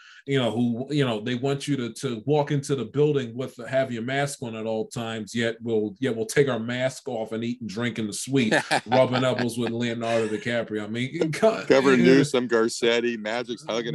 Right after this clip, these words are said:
Speaker 1: what,
Speaker 2: everybody.
Speaker 1: what, what are we, what are we,
Speaker 2: <laughs>
Speaker 1: what are we doing? I mean,
Speaker 2: I
Speaker 1: really?
Speaker 2: know.
Speaker 1: I mean,
Speaker 2: It's a little
Speaker 1: it,
Speaker 2: crazy.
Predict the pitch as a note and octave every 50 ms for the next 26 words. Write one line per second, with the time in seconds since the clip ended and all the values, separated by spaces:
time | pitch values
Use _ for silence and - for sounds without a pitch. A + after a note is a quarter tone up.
0 | D3+ D3 D#3+ F3 E3 D#3+ D3 D#3 F#3+ G3 F#3+ E3+ D#3 D3 D3+ D#3+ F3 F3 E3 C#3+
1 | C3+ D3+ C#3+ D3+ D3 C3+ C3+ A2 G#2 G2 - - C#3+ D#3+ F#3+ F#3 D#3 C3+ B2 A2
2 | F#2+ F2 A2 G2+ G2 F#2 F2+ G#2+ B2 - - C3+ - - D3 D3 C#3+ C#3+ C#3 D3
3 | D3+ C#3+ C#3+ C#3+ - - - A2 G#2 G#2 F2+ F2 D#2+ - G2 F#2 F#2 F2 D#2 D#2+
4 | D#2+ D#2+